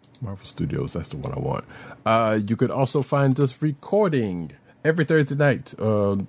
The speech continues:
with the exception of the, um, with the exception of Movie Protocol, w-, of which there will be a few of, apparently, in the next couple of months.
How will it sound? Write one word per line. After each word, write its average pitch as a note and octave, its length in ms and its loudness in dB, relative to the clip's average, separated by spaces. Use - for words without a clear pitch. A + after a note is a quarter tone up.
with G2+ 200 -2
the G2+ 60 -2
exception G#2 420 2
of G2+ 180 2
the, G2+ 340 4
um, G2+ 520 2
with G2 100 -4
the - 80 -8
exception G2+ 360 4
of F#2+ 60 6
Movie F#2+ 280 4
Protocol, G#2 560 0
w-, F#3+ 180 2
of F#3+ 220 2
which A3 160 0
there F#3+ 120 2
will F3+ 200 2
be E3+ 240 2
a - 20 0
few D3+ 380 -2
of, G2 560 2
apparently, G2 500 0
in F#2+ 80 2
the F#2 80 4
next F#2+ 220 0
couple F2+ 180 0
of F2 80 0
months. F#2+ 360 0